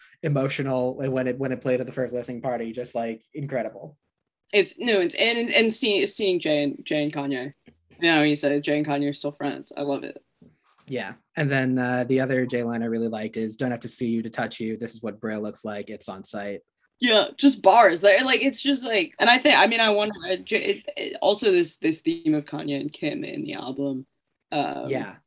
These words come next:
Speaker 2: obviously, Jay can, can relate to fumbling the bag with one of the, like, baddest. I mean, I, I'm not, I don't give a, I don't, I'm not into Kim. <laughs> But, like,
Speaker 1: Sure, sure.
Speaker 2: like, Jay could sort of say, like, "I fumbled the bag with Beyonce, like, I cheated on Beyonce.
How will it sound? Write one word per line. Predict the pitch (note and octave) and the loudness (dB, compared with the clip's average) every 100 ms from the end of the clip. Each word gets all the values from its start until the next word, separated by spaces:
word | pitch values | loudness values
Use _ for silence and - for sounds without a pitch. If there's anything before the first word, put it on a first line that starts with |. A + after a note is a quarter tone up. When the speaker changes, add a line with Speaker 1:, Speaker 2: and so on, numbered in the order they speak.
| _ _ _ _ _ | _ _ _ _ _
Speaker 2:
obviously, | D#3+ D3+ D3+ | 2 4 4
Jay | D3 D3 D3 C#3+ C#3+ - _ _ _ | 2 0 2 0 -2 -8 _ _ _
can, | - D#3+ D3 D3 C#3+ - - - | -2 2 2 0 -4 -12 -20 -4
can | F#3 E3 | 0 2
relate | D#3 D#3 D#3 | 4 4 2
to | E3+ | -2
fumbling | D3+ D3 C#3+ C#3+ | -2 0 2 0
the | C#3 | 0
bag | C3+ C3+ C3+ | -2 -2 -2
with | C3+ C3+ | -4 -6
one | - | -10
of | C#3 - | -12 -6
the, | C#3 C3+ - _ _ _ _ _ _ _ _ _ _ _ - | -4 -4 -10 _ _ _ _ _ _ _ _ _ _ _ 0
like, | C#3+ - D3+ _ - | 0 0 -14 _ -4
baddest. | G2+ B2+ C3 C3 - - - _ _ _ _ _ _ _ _ | -2 0 -2 -4 -8 -14 -18 _ _ _ _ _ _ _ _
I | D3+ | 2
mean, | D#3 - | 2 2
I, | D3+ C#3+ | -2 -2
I'm | D3 D3+ | 0 2
not, | C3+ - | 0 -2
I | D3+ | -2
don't | D3 A#2 | -2 -2
give | D#2 | -8
a, | - - | -8 2
I | D#3 | 4
don't, | F3+ E3 - - | 6 2 -2 0
I'm | F#3 G3 | 2 4
not | D#3+ C#3+ - | 4 2 -2
into | D3+ D3+ - | -4 -2 -6
Kim. | - - G#3+ | -8 -10 -12
<laughs> | _ - | _ 2
But, | G#3 - C#4 - G4 G4 - E3+ | 2 4 2 2 -16 -16 -18 6
like, | F#3 E3 | 8 8
Speaker 1:
Sure, | A#3 - | 0 -2
sure. | F#3+ | 0
Speaker 2:
like, | D#3+ - | 0 0
Jay | F3 D#3 | 2 2
could | D#3 D3+ | 0 -2
sort | F3+ D#3 | -2 -2
of | |
say, | - D3 | 0 2
like, | D3 C#3+ | 2 0
"I | D3+ D3+ | -4 -4
fumbled | D3+ D3 | -2 -2
the | D3 | -4
bag | C3+ C3 | -6 -6
with | - D3 | -6 -4
Beyonce, | B2+ - | -4 0
like, | D#3 - | 0 0
I | - | 0
cheated | - D#3+ | 4 4
on | D3 | 4
Beyonce. | C#3 A2 - | 0 -2 -4